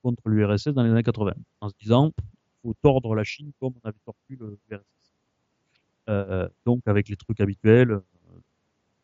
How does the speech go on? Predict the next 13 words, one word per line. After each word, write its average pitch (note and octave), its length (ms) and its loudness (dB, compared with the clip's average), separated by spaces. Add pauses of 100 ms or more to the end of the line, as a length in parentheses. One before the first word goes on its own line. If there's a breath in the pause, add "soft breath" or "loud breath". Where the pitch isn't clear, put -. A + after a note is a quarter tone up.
(120)
initiative A2+ 500 -2
de G#2 80 -6
défense, G#2+ 520 -8
euh, - 1300 -20 (160)
projet A2 200 -4
guerre G#2+ 180 -2
d'étoiles A2 260 -6
de G#2+ 80 -14
Reagan, A2 260 0 (340)
la G2+ 60 -6
Space - 320 -18
Force A2 180 -14
de - 60 -20